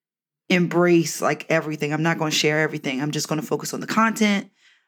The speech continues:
on the business. That's it. And over the last two years, that has actually caused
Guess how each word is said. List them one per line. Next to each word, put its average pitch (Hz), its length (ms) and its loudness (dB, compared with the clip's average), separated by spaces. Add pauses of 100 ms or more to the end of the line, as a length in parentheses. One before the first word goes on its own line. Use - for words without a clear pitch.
(160)
on 117 60 -4
the - 60 -8
business. 165 680 0 (380)
That's 151 280 0
it. - 360 -4 (800)
And 208 720 2
over 190 260 4
the 175 140 4
last 180 460 0
two 180 200 -2
years, 165 640 2
that 180 160 2
has 190 200 4
actually 180 360 0
caused 160 840 0